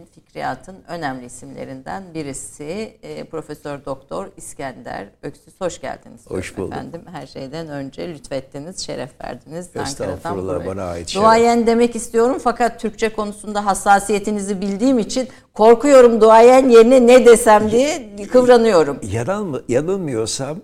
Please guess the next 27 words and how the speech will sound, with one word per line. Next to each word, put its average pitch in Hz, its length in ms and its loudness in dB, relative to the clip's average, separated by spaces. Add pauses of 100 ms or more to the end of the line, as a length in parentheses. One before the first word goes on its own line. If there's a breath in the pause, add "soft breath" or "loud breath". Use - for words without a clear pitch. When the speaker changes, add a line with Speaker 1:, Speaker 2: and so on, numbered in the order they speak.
(160)
Speaker 2:
dekan 127 540 -6
kelimesi 110 640 -8
duayen 123 460 -4
kelimesiyle 117 720 -8
aynı 104 360 -6
kelime. - 500 -12 (140)
Speaker 1:
Öyle 262 280 4
mi? 156 220 -6
Duayen 190 280 0
ke- 139 100 -2
Speaker 2:
Galiba, 120 440 2
galiba. 120 540 -4
Speaker 1:
Ama 233 240 2
dekan 254 180 6 (160)
Speaker 2:
Galiba. 254 140 -2
Speaker 1:
bize 254 260 0
uygu-, 240 400 -2
uygu-, 240 480 -4
uy-, 233 280 -4
uyguladığımızda 220 960 -4
çok 226 220 -6
da 226 60 0
yerine 220 320 -4
oturmuyor 190 640 -8
sanki. 160 360 -4
Speaker 2:
Ot-, - 80 -2
oturmuyor 87 420 -6